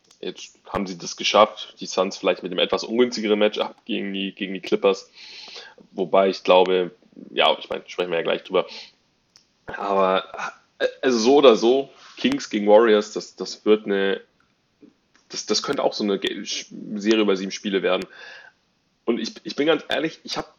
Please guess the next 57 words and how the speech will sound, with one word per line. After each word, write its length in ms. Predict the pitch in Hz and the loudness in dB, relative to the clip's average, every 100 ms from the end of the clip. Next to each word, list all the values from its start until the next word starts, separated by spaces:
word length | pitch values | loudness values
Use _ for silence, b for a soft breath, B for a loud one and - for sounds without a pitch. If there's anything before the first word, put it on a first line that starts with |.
| _ - | _ -12
ich 120 | - | -10
hab 180 | 170 - | -10 -10
nicht 160 | 143 - | -6 -2
so 100 | 123 | 0
ein 100 | 110 | 0
gutes 220 | 98 - | -4 -8
Gefühl 240 | 107 - | -10 -6
diesmal 220 | 101 95 92 | -4 -4 0
bei 100 | 92 | 0
den 80 | |
Warriors. 380 | 92 92 90 - | 2 0 0 -2
Also 160 | 110 107 | -2 -2
ja, 340 | 98 113 196 - - | -2 -2 -6 -12 2
Playoff-Basketball, 720 | 127 147 143 139 - - 120 | 4 4 4 0 0 -2 -2
hast 200 | - 123 | -2 -2
du 40 | - | 0
absolut 280 | 113 - 107 | 0 -2 2
recht 240 | 123 - | 2 2
und 180 | 110 101 - - - - - - | -6 -8 -14 -20 -20 -20 -20 -16
sie 360 | - - 104 107 | -10 -8 -6 0
kommen 200 | 139 143 | 0 2
wieder 160 | 123 | 2
ins 180 | 107 - | 0 4
Rollen, 160 | 135 120 | 4 6
aber 200 | 110 B B B B - | 0 B B B B -20
ich 120 | - | -6
kann 220 | - 117 | -2 2
mir 160 | 120 127 | 2 0
beim 160 | - | 0
besten 280 | 101 110 120 | 0 0 0
Willen 80 | 110 | -2
nicht 120 | 104 | -2
vorstellen, 420 | - 110 113 113 101 | 0 0 0 -4 -4
dass 160 | 98 | -6
sie 80 | 104 | -8
das 180 | 92 - | -8 -6
nach 140 | 98 | -6
so 160 | - 110 | -2 2
einer 180 | 113 107 | 6 6
Regular 300 | 107 104 101 | 6 6 4
Season 440 | - 110 104 101 | 2 -4 -4 -2
dann 280 | 95 92 - _ _ | -2 -2 -10 _ _
auf 220 | - - 101 | -12 -2 4
einmal 300 | 117 117 104 | 4 4 2
in 60 | |
den 120 | 104 | 0
Playoffs, 760 | - 98 90 95 - - - - - | -4 -2 0 -2 -6 -14 -16 -16 -10
also 180 | 107 | -6
dass 100 | 107 | -4
die 80 | - | -4
den 80 | 104 | -2
Schalter 340 | - 120 110 | 0 2 2
so 140 | 92 101 | 2 -2
krass 300 | - 98 - | -2 -4 -4
umgelegt 360 | 104 95 92 | -4 -4 -4
bekommen, 240 | - - 90 | -8 -6 0
weil 160 | 98 | 0